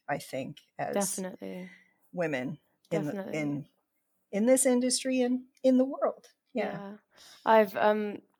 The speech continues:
Speaker 2: had it where I've kind of been to so many women in tech events, and also similar to you, grateful to be part of so many different communities,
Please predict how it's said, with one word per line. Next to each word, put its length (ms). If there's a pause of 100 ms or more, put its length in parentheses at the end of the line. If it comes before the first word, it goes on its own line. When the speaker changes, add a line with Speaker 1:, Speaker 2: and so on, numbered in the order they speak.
(200)
Speaker 2:
had 260
it 140
where 220
I've 320
kind 160
of 160 (840)
been 220
to 260
so 220
many 200
women 280
in 100
tech 240
events, 340
and 280
also 300
similar 240
to 120
you, 120
grateful 380
to 100
be 100
part 240
of 80
so 120
many 140
different 260
communities, 680